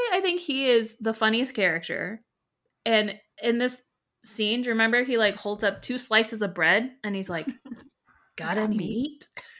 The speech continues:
Speaker 1: It's, like, one in the morning, and he just, like, comes into his neighbor's apartment asking for meat to make a sandwich.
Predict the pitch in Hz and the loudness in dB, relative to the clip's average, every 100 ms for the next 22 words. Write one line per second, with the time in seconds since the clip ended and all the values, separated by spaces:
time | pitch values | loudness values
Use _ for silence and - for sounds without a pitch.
0 | - 285 - 302 440 466 453 427 427 440 | -10 -8 -4 -2 2 4 6 8 8 6
1 | 427 415 349 339 349 294 214 208 - 311 | 4 4 4 6 6 2 0 -2 -4 -4
2 | - 349 392 415 - 427 - - 311 381 | -2 0 2 0 0 0 0 -4 -2 0
3 | 403 370 247 214 226 226 220 196 196 196 | 2 0 0 0 0 0 0 0 0 -2
4 | 202 202 196 190 180 175 175 190 175 175 | -4 -8 -8 -8 -6 -8 -8 -12 -12 -8
5 | 175 170 165 | -8 -6 -8